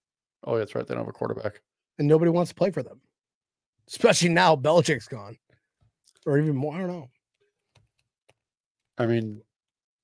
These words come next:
Speaker 1: I don't know about you, but I love the hire that they got. The fact that they brought a guy that was under Belichick, 'cause there has not been a good head coach that has come out of under Belichick. Not one.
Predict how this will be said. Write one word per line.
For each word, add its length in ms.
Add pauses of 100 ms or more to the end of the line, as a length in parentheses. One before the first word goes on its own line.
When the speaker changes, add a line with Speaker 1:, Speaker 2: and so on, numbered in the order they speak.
(140)
Speaker 1:
I 40
don't 60
know 60
about 260
you, 180
but 120
I 80
love 300
the 80
hire 220
that 100
they 180
got. 300 (1600)
The 80
fact 240
that 80
they 60
brought 280
a 60
guy 280 (160)
that 160
was 360 (500)
under 280
Belichick, 540 (720)
'cause 200
there 240
has 120
not 240
been 260
a 140
good 300
head 260
coach 300
that 80
has 120
come 220
out 100
of 280
under 280
Belichick. 440 (500)
Not 180
one. 240